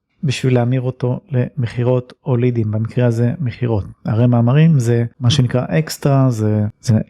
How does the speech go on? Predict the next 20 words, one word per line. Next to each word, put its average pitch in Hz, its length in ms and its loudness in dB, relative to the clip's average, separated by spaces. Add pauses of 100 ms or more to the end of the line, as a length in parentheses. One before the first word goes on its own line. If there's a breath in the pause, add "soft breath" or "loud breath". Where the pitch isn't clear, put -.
לתת 120 280 0
יותר 107 260 -2
מידע, 131 520 0 (200)
זה 117 120 -6
דברים 113 320 0
כאלה 123 340 0
שבאתרי 117 580 -4 (160)
e-commerce 151 420 -2
זה 110 80 -2
לא 120 180 2
הדבר 117 520 0
החשוב - 480 -4
ביותר. 107 340 0 (220)
הדבר 110 240 0
החשוב 127 240 -4
ביותר 117 260 -2
זה 123 160 -2
לקדם 117 460 -2
את 120 140 -8
העמודים, 113 420 -2